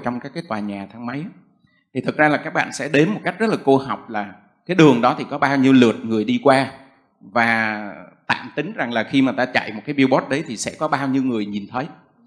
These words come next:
Nhưng mà rõ ràng rằng là mình thiếu một cái đoạn là thế thì bao nhiêu người nhìn thấy đó nó ra thành bao nhiêu tiền cho doanh nghiệp thì rất là khó đó. Và thông thường thì các bạn tính một cách rất là cơ học là nếu mà tôi chạy chương trình marketing đấy với bấy nhiêu tiền budget, ờ,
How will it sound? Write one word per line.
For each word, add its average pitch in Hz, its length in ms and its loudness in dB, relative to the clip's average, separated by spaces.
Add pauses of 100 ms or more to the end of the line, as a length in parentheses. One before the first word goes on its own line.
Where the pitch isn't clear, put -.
(300)
Nhưng 160 180 -2
mà 143 80 0
rõ 120 200 2
ràng 139 240 2
rằng 117 180 -6
là 117 100 0
mình 110 260 -6
thiếu 180 200 4
một 214 200 0
cái 170 60 -2
đoạn 117 280 2
là 113 120 -2
thế 160 240 -10
thì 147 80 -6
bao 131 220 0
nhiêu 151 120 6
người 131 160 4
nhìn 107 220 -6
thấy 123 180 -4
đó 156 120 -6
nó 160 240 -10
ra 135 220 0
thành 104 220 -8
bao 123 140 2
nhiêu 131 200 4
tiền 104 260 -4
cho 110 80 -8
doanh 117 160 -6
nghiệp 107 140 -4 (440)
thì 104 100 -6
rất 113 180 -2
là 127 100 -10
khó 113 260 -6
đó. 127 180 -6 (640)
Và 110 280 -4
thông 151 260 0
thường 135 260 4
thì 107 60 -8
các 123 100 -8
bạn 139 240 -6
tính 160 240 -2
một 170 140 -6
cách - 220 -6
rất 170 140 -8
là 123 100 -2
cơ 123 200 -2
học 113 240 -6
là 107 100 -10
nếu 107 180 -6
mà 170 220 -6
tôi 123 200 -2
chạy - 280 -4
chương 120 140 -10
trình 104 180 -8
marketing 123 480 -8
đấy 120 260 -4
với 127 160 0
bấy 139 140 -6
nhiêu 123 360 -4 (240)
tiền 101 280 -2
budget, 131 300 -2 (720)
ờ, 107 440 -6